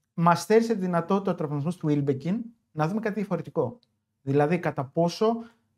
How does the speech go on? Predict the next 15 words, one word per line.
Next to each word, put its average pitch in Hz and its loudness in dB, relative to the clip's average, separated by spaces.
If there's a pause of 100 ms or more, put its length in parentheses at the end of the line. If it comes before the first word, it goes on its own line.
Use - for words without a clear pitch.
θα 156 0
πλησίαζε 147 -2 (200)
στα - -6
περσινά 160 -4
της - -14
στάνταρ 160 2 (120)
με 165 0
έναν 175 -2
παίκτη, 156 -4 (640)
ο 170 -2
οποίος 226 -2
θα 233 -2
μπορούσε 196 -2
να 208 0
δώσει 233 -2